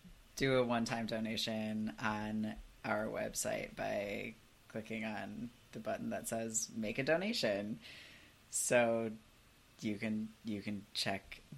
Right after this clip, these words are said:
that out. The Gayly Prophet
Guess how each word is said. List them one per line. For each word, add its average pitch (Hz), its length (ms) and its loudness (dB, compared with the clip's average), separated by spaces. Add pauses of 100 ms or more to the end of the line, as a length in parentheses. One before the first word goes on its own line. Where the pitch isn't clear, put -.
that 107 380 -2 (440)
out. 131 400 4 (1040)
The 113 140 -8 (120)
Gayly 131 540 4
Prophet 123 580 -2